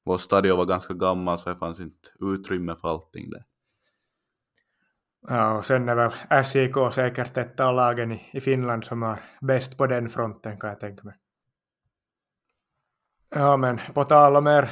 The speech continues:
Speaker 2: stadion, så ni hade ju ganska mycket folk på era matcher. Jag tror jag såg någon statistik att ni hade mest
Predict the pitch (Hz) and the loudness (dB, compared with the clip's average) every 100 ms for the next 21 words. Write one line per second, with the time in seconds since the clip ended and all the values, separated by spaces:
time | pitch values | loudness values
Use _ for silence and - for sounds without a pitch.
0 | - - - 160 151 139 135 120 135 135 | -6 -10 2 2 4 0 0 -2 -2 0
1 | 135 139 131 - 139 135 143 143 139 147 | 2 0 -2 -2 -2 0 -2 -4 -4 -6
2 | 131 - _ _ _ _ _ _ _ _ | -8 -16 _ _ _ _ _ _ _ _
3 | _ - - 165 175 180 - 156 147 143 | _ -6 4 6 4 0 2 4 6 4
4 | 143 135 - 131 131 139 143 131 143 143 | 2 0 0 0 0 0 0 2 2 2
5 | 143 135 - 143 147 - 151 143 135 131 | 0 -2 -4 -4 -4 -4 0 0 0 -4
6 | 139 135 131 135 131 - - - | 0 0 2 0 -2 -6 -16 -20